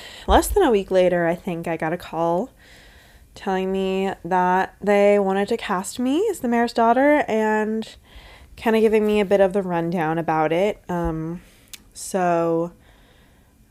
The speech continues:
I was, you know, asking a lot of questions, and, um, 'cause I had another summer offer coming my way, and so I already had prepared questions for that one conveniently, so I kinda pulled up the questions I had for them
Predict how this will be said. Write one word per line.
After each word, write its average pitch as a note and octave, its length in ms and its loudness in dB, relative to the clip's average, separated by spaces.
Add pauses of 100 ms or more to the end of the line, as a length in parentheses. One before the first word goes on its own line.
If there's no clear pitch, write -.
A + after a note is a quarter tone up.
(100)
I E3+ 280 -2
was, E3+ 440 -6 (460)
you G3 120 -2
know, E3+ 340 -2
asking F3 380 -4
a F#3+ 40 -2
lot F3 140 0
of F3+ 80 -8
questions, E3+ 1000 -8
and, D#3+ 400 -8
um, D#3 360 -10 (840)
'cause G3+ 160 -2
I F#3+ 80 4
had G3 240 -2
another F3 400 -2
summer E3 360 -6
offer D#3+ 380 -6
coming D#3 380 -8
my D3+ 180 -6
way, D3+ 580 -6
and D3 600 -8 (1040)
so - 160 0
I F#3+ 80 4
already F3+ 220 2
had F3 220 -2
prepared F3+ 400 -4
questions G3 480 -4
for E3+ 120 0
that G3+ 260 2
one F3+ 220 -2
conveniently, E3+ 640 -6
so F3 200 -10
I E3 80 -4
kinda E3 320 -8
pulled E3 320 -6
up D#3+ 180 -6
the E3 100 -6
questions E3+ 520 -8
I D3+ 80 -4
had D3+ 220 -8
for D#3+ 120 -4
them G3+ 420 -2